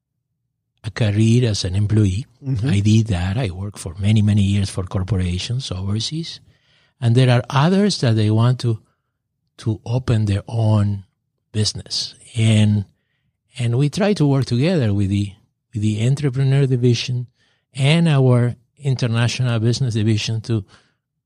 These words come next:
Speaker 1: give the student all the tools that they need, uh, to win, right?
Speaker 2: So now, do you work with companies that have an international presence? Do they participate in the program in terms of maybe internships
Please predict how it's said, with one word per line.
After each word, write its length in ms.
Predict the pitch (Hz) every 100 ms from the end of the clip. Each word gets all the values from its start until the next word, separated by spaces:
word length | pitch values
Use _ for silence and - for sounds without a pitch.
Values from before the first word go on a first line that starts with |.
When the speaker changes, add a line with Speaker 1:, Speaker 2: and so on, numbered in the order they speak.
| _ _ -
Speaker 1:
give 280 | 156 180
the 120 | 147 120
student 360 | - 147 127
all 140 | 131 131
the 140 | 107
tools 520 | - 208 175 90 -
that 160 | 113 110
they 200 | 107 110
need, 460 | 113 151 135 90 - _ _ _ _ -
uh, 240 | 101 95 90
to 120 | -
win, 360 | 101 107 87 76 87
right? 240 | 90 107 - _ _ _ _ _ _ _
Speaker 2:
So 160 | - 165
now, 240 | 156 156
do 100 | 147
you 140 | 151 151
work 340 | 156 170 -
with 300 | 165 147 -
companies 500 | - 156 156 160 151
that 140 | 143 131
have 180 | 127
an 120 | 135 139
international 640 | 139 139 135 135 - 151
presence? 580 | - 147 147 185 180 -
Do 360 | - 156 139
they 200 | 131 135
participate 600 | 139 139 135 135 - 151
in 140 | 139 139
the 80 | 131
program 460 | 143 147 147 139
in 80 | 131
terms 400 | - 139 135 131
of 280 | 131 123 123
maybe 260 | 135 127 131
internships 920 | 165 160 160 151 - 156 147 -